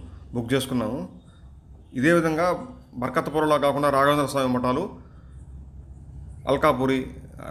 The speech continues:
రావంతపూరు చాలా దగ్గరలో కూడా ఈ రాఘవేంద్ర స్వామి మఠాలు ఉంటాయండి. ఈ మఠాల్లో కూడా ఈ మాసికాలు, సంవత్సరకాలు, ఆబ్దికాలు చాలా తక్కువ ధరతోనే ఈజీగా చేస్తారు. ఒకవేళ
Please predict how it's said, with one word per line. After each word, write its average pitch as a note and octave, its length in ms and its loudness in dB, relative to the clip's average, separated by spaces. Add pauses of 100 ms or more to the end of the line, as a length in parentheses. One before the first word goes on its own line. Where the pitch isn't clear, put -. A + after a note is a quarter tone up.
రావంతపూరు B2+ 540 2 (160)
చాలా C3+ 240 4
దగ్గరలో C#3+ 320 2
కూడా G3 120 0 (460)
ఈ A#2+ 120 -2
రాఘవేంద్ర C3+ 320 4
స్వామి B2+ 200 4
మఠాలు C3 240 2
ఉంటాయండి. A2+ 380 -2 (540)
ఈ B2+ 140 2
మఠాల్లో D3 420 2
కూడా D#3+ 160 -2 (300)
ఈ A#2+ 60 -2 (100)
మాసికాలు, C3+ 360 2 (100)
సంవత్సరకాలు, C3 500 2
ఆబ్దికాలు B2+ 400 0 (240)
చాలా B2 220 0 (420)
తక్కువ C#3+ 300 0
ధరతోనే C3+ 320 0 (120)
ఈజీగా C#3 360 2
చేస్తారు. A#2 380 -4 (760)
ఒకవేళ C#3 260 2